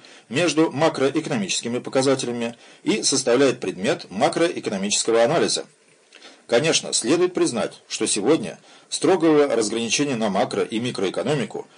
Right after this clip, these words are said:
уже не существует, мы наблюдаем их своеобразную диффузию. Тем не менее, можно перечислить проблемы,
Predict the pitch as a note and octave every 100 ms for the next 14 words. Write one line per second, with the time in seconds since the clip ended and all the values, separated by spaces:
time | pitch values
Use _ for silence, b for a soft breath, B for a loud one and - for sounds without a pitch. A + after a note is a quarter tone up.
0 | B B G#2 C#3+ G#3 G3+ F3+ - D#3 -
1 | C3 D2+ - A#2+ C3+ G2 F2+ A#2+ D3+ D3+
2 | C3 D3 - A2 F2+ E2 F#2+ G2+ G#2 G2
3 | A2 D3+ F#2 B1 - _ B B B -
4 | F#3+ G#3 C3 G#2+ C3 C#3+ - G#2 C#3 F3+
5 | F3+ E3+ D3 D3 B2 - E2+ B2+ D3+ -